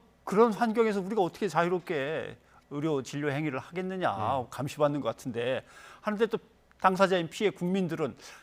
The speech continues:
Speaker 1: 당해본 사람들 입장에서는 뭐 말도 안 되는 소리다라고 할 수도 있고.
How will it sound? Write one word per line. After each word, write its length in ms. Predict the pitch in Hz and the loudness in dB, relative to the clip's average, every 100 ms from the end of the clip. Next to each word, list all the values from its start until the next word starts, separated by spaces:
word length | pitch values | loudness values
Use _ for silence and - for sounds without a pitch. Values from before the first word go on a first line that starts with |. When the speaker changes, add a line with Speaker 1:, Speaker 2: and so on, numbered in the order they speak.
| - - _ | -20 -20 _
Speaker 1:
당해본 460 | 135 139 170 156 151 | -2 2 4 2 0
사람들 320 | 147 147 147 | 0 0 -4
입장에서는 500 | 135 160 143 135 143 | 0 0 0 -2 -4
뭐 140 | 123 | -2
말도 280 | 117 117 135 | 2 2 2
안 100 | 147 | 2
되는 140 | 151 147 | 2 -2
소리다라고 760 | 117 117 127 - _ 143 131 | -2 0 0 0 _ -4 -2
할 80 | 139 | -2
수도 140 | - 139 | -4 -8
있고. 180 | 113 | -8